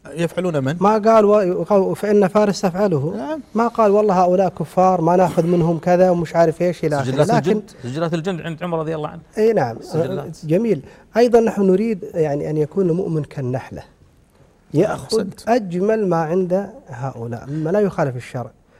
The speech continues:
Speaker 2: ولا نريد أن نكون كالذباب اللي ما يأخذ إلا الإيش؟ الأشياء القذرة ويجلبها إلى، آه، مجتمعاتنا.
Speaker 1: وه-،
Speaker 2: والله
Speaker 1: هذا، هذا
Speaker 2: المستعان.
Speaker 1: شيخ عبد الله يجرنا إلى قضية الإنصاف.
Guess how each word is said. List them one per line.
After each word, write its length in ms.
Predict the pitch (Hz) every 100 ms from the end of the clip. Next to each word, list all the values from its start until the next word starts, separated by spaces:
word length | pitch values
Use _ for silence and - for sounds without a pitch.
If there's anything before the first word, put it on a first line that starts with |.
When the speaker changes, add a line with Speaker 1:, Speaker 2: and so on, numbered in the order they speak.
| _ -
Speaker 2:
ولا 220 | 254 349
نريد 360 | 339 330 330 277
أن 140 | 277
نكون 340 | 254 - 269 233
كالذباب 580 | 233 190 208 220 214
اللي 140 | 220 262
ما 120 | 294
يأخذ 300 | 302 - 262
إلا 140 | 254
الإيش؟ 380 | 247 233 214 - - _ _ _ -
الأشياء 600 | 269 269 165 277 277 269
القذرة 560 | 233 196 226 220 220 226 - - _ _
ويجلبها 920 | 196 254 254 247 226 202 220 180 196
إلى، 400 | 185 185 196 196
آه، 720 | 185 185 62 - 170 185 - 196
مجتمعاتنا. 840 | 185 - 170 165 170 175 170 160
Speaker 1:
وه-، 40 |
Speaker 2:
والله 180 | 156 147
Speaker 1:
هذا، 80 | 156
هذا 80 | 135
Speaker 2:
المستعان. 220 | 147 160
Speaker 1:
شيخ 160 | 123 147
عبد 180 | 151
الله 140 | 165 151
يجرنا 320 | 139 175 143
إلى 100 | 131
قضية 300 | 135 170 156 139
الإنصاف. 920 | 127 143 120 - 131 147 101 - -